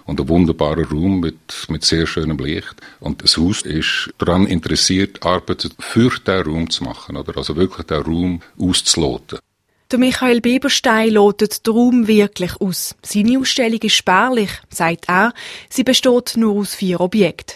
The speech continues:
Speaker 2: Zwei Bilder und zwei Bodenarbeiten. Die wirken dafür umso mächtiger. Einerseits durch ihre Grösse. Das eine Bild ist drei Meter hoch und fast zehn Meter lang. Andererseits wegen der Farbe.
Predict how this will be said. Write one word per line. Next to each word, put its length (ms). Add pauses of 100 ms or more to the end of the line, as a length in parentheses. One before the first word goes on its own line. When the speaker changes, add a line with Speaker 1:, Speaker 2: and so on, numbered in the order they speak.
(140)
Speaker 2:
Zwei 260
Bilder 360 (300)
und 260
zwei 380
Bodenarbeiten. 960 (300)
Die 280
wirken 300
dafür 340
umso 240
mächtiger. 540 (340)
Einerseits 640
durch 240
ihre 240
Grösse. 480 (320)
Das 100
eine 320
Bild 240
ist 260
drei 220
Meter 320
hoch 260
und 140
fast 520
zehn 280
Meter 300
lang. 320 (300)
Andererseits 840
wegen 320
der 80
Farbe. 580